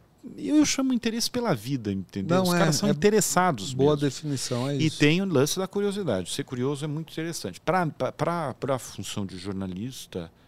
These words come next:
Speaker 1: é fundamental, né? Se você falasse, "Ah, me fala uma, uma característica, é, pra ser um jornalista."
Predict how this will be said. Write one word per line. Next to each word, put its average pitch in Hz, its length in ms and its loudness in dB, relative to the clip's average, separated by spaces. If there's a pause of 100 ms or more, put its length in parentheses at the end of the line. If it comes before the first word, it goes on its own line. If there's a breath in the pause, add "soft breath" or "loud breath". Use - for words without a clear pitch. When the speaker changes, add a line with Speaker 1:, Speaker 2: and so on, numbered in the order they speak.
(200 soft breath)
Speaker 1:
é 92 80 -8
fundamental, 107 640 -2
né? 87 80 -16
Se - 100 -14
você - 160 -10
falasse, 127 360 -4
"Ah, 208 120 -6
me 185 120 -4
fala 202 240 -6
uma, 190 280 -6
uma 160 180 -4
característica, 139 840 -6 (520 loud breath)
é, 107 640 -2 (1080)
pra 127 160 0
ser - 160 0
um 151 80 2
jornalista." 127 720 -2